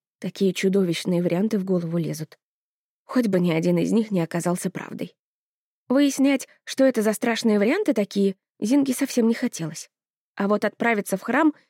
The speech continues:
не терпелось. Мама пообещала взять её с собой. Антошку они решили пока оставить с бабушкой. «Мало ли, какая правда всплывёт»,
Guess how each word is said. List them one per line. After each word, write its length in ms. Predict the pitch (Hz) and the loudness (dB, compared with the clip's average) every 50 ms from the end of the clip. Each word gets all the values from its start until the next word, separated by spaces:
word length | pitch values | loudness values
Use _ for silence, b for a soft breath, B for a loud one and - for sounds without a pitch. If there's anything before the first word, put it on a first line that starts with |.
| _ _ | _ _
не 160 | 208 214 196 | 0 0 2
терпелось. 640 | - 226 233 - - 247 220 175 160 151 - - _ _ _ _ _ _ _ | 2 0 0 2 2 2 2 2 -2 -6 -10 -14 _ _ _ _ _ _ _
Мама 300 | - 254 277 349 415 349 | 2 2 4 4 2 0
пообещала 520 | - 214 196 190 202 208 - - 208 196 190 | 0 0 0 2 0 0 0 0 0 0 0
взять 240 | 175 208 269 - | 0 -2 -2 0
её 100 | - 233 | 0 0
с 60 | 240 - | 0 -2
собой. 380 | - 240 180 170 185 196 - _ _ _ _ _ _ _ _ _ _ _ _ _ _ _ _ _ | -2 -2 -2 -2 -2 -2 -4 _ _ _ _ _ _ _ _ _ _ _ _ _ _ _ _ _
Антошку 480 | 196 196 190 - 240 285 - - - | -2 -2 0 2 0 0 0 2 2
они 180 | 220 208 196 190 | 2 4 4 2
решили 460 | 185 185 185 - 226 233 220 214 214 b b b b b _ | 2 0 0 0 2 2 2 2 0 b b b b b _
пока 280 | - 220 208 - 196 180 | -4 -4 -2 0 -2 -2
оставить 380 | 180 - - 185 175 196 196 | -2 -2 -2 -2 0 0 -2
с 40 | 220 | -2
бабушкой. 520 | 208 175 135 - 151 - - - 180 - _ _ _ _ _ _ _ _ _ _ - | -2 -4 -4 -6 -8 -10 -10 -14 -16 -16 _ _ _ _ _ _ _ _ _ _ -2
«Мало 280 | 202 196 202 208 226 | 0 2 4 4 4
ли, 140 | 233 226 226 | 4 2 2
какая 320 | - 185 175 - 175 170 160 | 0 -2 -4 -4 -4 -4 -4
правда 320 | - 170 160 131 123 143 | -4 -4 -4 -2 -2 -4
всплывёт», 560 | - - - - 180 175 160 175 170 - - | -4 -4 -6 -8 -6 -4 -2 -4 -4 -6 -10